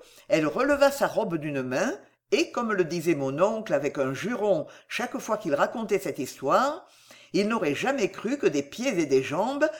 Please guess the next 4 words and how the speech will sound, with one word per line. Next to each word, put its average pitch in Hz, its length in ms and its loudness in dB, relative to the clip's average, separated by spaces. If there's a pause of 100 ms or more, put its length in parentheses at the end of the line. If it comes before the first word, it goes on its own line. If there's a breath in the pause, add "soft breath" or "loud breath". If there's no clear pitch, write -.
(260 loud breath)
pussent 277 360 -2
atteindre 220 520 0
cette 147 240 -6
perfection 226 800 -4